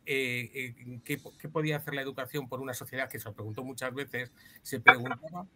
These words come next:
qué grado de igualdad o de equidad se tiene que dar en una sociedad, eh, dada para que todas y todos puedan tener acceso a aprendizajes de calidad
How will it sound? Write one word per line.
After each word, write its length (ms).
qué 140
grado 500
de 180
igualdad 600
o 60
de 60
equidad 480
se 180
tiene 240
que 140
dar 180
en 80
una 160
sociedad, 540
eh, 220
dada 400
para 320
que 320
todas 480
y 120
todos 500
puedan 400
tener 240
acceso 640
a 160
aprendizajes 840
de 100
calidad 500